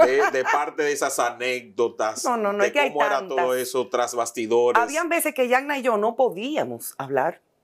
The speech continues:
Speaker 2: de los ata-, ataques de risa que nos daban.
Speaker 1: Ay, Dios mío.
Speaker 2: Que el maquillaje se nos corría.
Speaker 1: Sí, <laughs> de, de,
Speaker 2: O sea,
Speaker 1: porque af-, detrás de cámara había otro programa
Speaker 2: mucha,
Speaker 1: más
Speaker 2: ay, era que
Speaker 1: interesante.
Speaker 2: se gozaba. Mira, habían unos papelitos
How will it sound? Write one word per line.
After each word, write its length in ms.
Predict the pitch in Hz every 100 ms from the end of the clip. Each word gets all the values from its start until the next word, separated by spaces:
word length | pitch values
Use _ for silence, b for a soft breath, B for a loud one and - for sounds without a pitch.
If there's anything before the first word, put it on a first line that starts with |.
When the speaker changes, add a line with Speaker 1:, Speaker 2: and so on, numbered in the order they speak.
| _ _ _
Speaker 2:
de 160 | 131 180
los 120 | 170
ata-, 380 | - 143 180 185 202
ataques 380 | 185 185 196 220
de 100 | 208
risa 340 | 151 202 190 170
que 60 |
nos 160 | 156 147
daban. 380 | 151 - 101 - _ B B
Speaker 1:
Ay, 140 | B -
Dios 300 | - - -
mío. 20 |
Speaker 2:
Que 100 | 208
el 120 | 202
maquillaje 440 | 202 202 202 190 220
se 100 | 226
nos 140 | 202
corría. 560 | 202 185 190 302 156 - _
Speaker 1:
Sí, 420 | - - - - _
<laughs> 60 |
de, 180 | 110 - 127
de, 340 | 127 127 - -
Speaker 2:
O 120 | 165
sea, 240 | 170 240 220
Speaker 1:
porque 80 | 139
af-, 240 | 139 - 131
detrás 420 | 143 135 151 165
de 140 | 175
cámara 320 | 156 160 151
había 160 | 139 147
otro 140 | 151 233
programa 260 | 262 269
Speaker 2:
mucha, 240 | 269 247 226
Speaker 1:
más 160 | 226 -
Speaker 2:
ay, 0 |
era 160 | 247
que 60 | 240 247
Speaker 1:
interesante. 300 | 247 247 240
Speaker 2:
se 140 | 240
gozaba. 400 | 233 240 240 220 196
Mira, 400 | 202 170 131 - _ _ _ _ _ _ -
habían 440 | 185 196 262 320
unos 160 | 330 311
papelitos 760 | 302 269 208 196 180 147 160